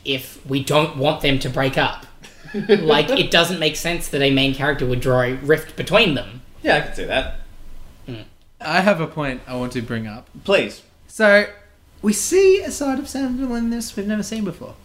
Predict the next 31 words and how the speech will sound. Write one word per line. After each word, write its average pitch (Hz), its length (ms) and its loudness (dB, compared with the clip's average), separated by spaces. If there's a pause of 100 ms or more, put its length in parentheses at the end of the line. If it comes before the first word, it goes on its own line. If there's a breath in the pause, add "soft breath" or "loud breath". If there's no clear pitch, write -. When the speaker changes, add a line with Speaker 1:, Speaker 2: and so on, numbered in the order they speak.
(360)
Speaker 3:
Which 147 200 2
Speaker 2:
The, 175 60 6
Speaker 3:
is 151 120 2
Speaker 2:
the 147 120 2
side 165 500 -2
that, 165 280 -10
that 165 140 -10
can, 165 180 -8
like, 151 220 0
sing 202 260 -8
really 202 180 -4
well 196 300 0
Speaker 3:
No, 226 160 8
Speaker 2:
and 220 140 4
Speaker 3:
the, 220 60 6
Speaker 2:
is - 200 -4
lovely. 196 360 2
Speaker 3:
there's 226 180 6
a, 254 80 0
there's 226 200 -4
a 262 60 -8
point, 254 280 -2
there's 240 120 0
Speaker 1:
He 180 60 6
Speaker 3:
a - 20 6
Speaker 1:
is 208 60 4
a 302 40 0
Speaker 3:
bit 294 60 2
Speaker 1:
good - 60 0
Speaker 3:
of - 60 -6
Speaker 1:
singer. 127 240 -8